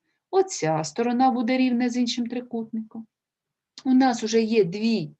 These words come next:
спільні сторони, нам не хватає кута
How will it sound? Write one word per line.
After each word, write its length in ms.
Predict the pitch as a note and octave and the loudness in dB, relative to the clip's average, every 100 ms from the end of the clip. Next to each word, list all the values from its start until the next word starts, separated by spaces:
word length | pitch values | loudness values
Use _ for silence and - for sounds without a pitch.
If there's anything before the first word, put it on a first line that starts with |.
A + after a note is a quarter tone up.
| _ _ | _ _
спільні 680 | - - - A3+ F#3 D3+ D3 | -16 -12 0 0 2 0 -2
сторони, 720 | D3 - G3 F#4+ F#4 F#3 D3+ - _ _ _ _ - | -6 0 2 4 2 0 -6 -10 _ _ _ _ -2
нам 360 | A3 A#3+ G3+ | 0 2 0
не 140 | F3+ D#3+ | -2 -6
хватає 920 | - E3+ D3+ F3+ A#3 G4+ C4 D#3 D3 _ _ _ _ _ _ _ - | -6 -8 -6 -4 0 0 0 -4 -10 _ _ _ _ _ _ _ -2
кута 680 | C4 A3+ - F#3 A#3+ G4 | -2 0 0 0 0 -4